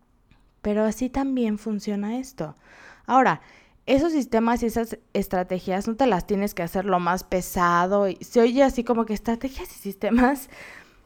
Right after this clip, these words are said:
se oye como que, "Ay, va a ser súper aburrido", pero puede ser muy divertido, puede ser súper sanador, puede ser muy apapachador.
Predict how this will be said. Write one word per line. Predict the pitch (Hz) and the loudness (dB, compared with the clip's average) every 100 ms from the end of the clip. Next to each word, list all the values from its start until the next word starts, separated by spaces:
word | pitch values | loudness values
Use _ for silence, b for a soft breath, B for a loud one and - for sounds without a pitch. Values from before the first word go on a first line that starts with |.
| - | -6
se | 254 | -2
oye | 247 269 | 0 -2
como | 262 214 190 | -2 -4 -4
que, | 214 | -4
"Ay, | 202 202 | 0 0
va | 214 | 0
a | 233 | 0
ser | 277 277 | 0 0
súper | 277 262 262 | -2 -2 0
aburrido", | 247 202 214 233 220 214 | 0 -2 -2 -2 -2 -2
pero | 226 226 | -4 -2
puede | 285 285 330 | -2 -2 -4
ser | - 277 | -8 -4
muy | 285 294 | -2 -2
divertido, | 294 302 302 269 - 294 240 208 | -2 -2 -2 -4 -6 -4 -4 -2
puede | 254 294 | 0 0
ser | 285 311 | -2 -4
súper | - - 294 320 | -2 -2 0 -2
sanador, | 302 294 262 247 233 269 | -4 -4 -2 -2 -4 -6
puede | - 262 269 | -2 0 0
ser | 262 269 | 0 2
muy | 262 285 294 | 2 2 2
apapachador. | 294 277 254 - 240 220 247 247 - | 0 -2 -6 -4 -2 -2 -4 -6 -8